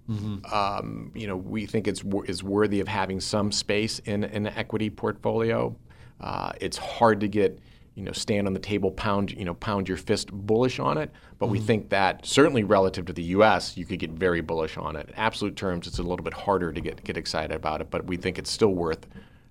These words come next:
Speaker 2: a portion of your portfolio in, in benchmark free.
Speaker 1: So priority, it, it's E M at the top, efa in the middle, and, and
Speaker 2: S and P
Speaker 1: little
Speaker 2: far below.
Speaker 1: Far, far below. Um,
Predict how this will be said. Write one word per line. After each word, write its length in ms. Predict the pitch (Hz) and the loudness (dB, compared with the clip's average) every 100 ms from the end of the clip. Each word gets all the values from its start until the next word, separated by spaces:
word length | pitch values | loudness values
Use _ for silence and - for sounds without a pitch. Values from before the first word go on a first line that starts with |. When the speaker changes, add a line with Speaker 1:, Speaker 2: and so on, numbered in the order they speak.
| - | -16
Speaker 2:
a 100 | - | -10
portion 380 | - - 101 - | -2 2 4 2
of 60 | 85 | -2
your 100 | 85 | -4
portfolio 680 | 87 78 90 85 82 78 78 - | -6 -2 -2 0 0 -2 -4 -6
in, 260 | 101 87 80 | -2 -2 -4
in 160 | 90 82 | -6 -4
benchmark 420 | 80 78 - 71 | -4 -4 -8 -8
free. 280 | - 90 82 | -8 -6 -6
Speaker 1:
So 240 | - 135 | 4 6
priority, 1040 | 123 127 - 127 123 123 120 113 107 104 107 | 6 0 2 4 6 6 4 2 2 0 -4
it, 260 | 110 104 - - | -4 -4 -8 -8
it's 200 | 101 127 | -8 -2
E 120 | 120 | 0
M 200 | 120 117 | 2 2
at 120 | 110 | -2
the 120 | - | -4
top, 460 | - 120 101 101 104 - - - _ | -6 -2 -2 -2 -8 -14 -18 -20 _
efa 220 | 113 107 | -4 -2
in 120 | 117 104 | -2 -4
the 40 | |
middle, 500 | 98 98 95 95 92 90 | -4 -2 -2 -4 -4 -6
and, 300 | 98 95 101 | -6 -6 -8
and 520 | 104 98 90 90 87 | -6 -6 -6 -8 -4
Speaker 2:
S 140 | 90 110 | -2 0
and 100 | 110 | 0
P 120 | 98 | 0
Speaker 1:
little 140 | 87 | 0
Speaker 2:
far 200 | - 82 | 2 2
below. 360 | 80 76 62 64 82 - | 2 0 -2 -6 -12 -6
Speaker 1:
Far, 300 | 120 110 - | 0 0 -2
far 340 | - 139 139 | 2 8 8
below. 380 | 135 113 98 85 - - - - | 8 4 0 -6 -14 -20 -20 -6
Um, 460 | 135 147 147 147 147 | 4 4 4 0 -6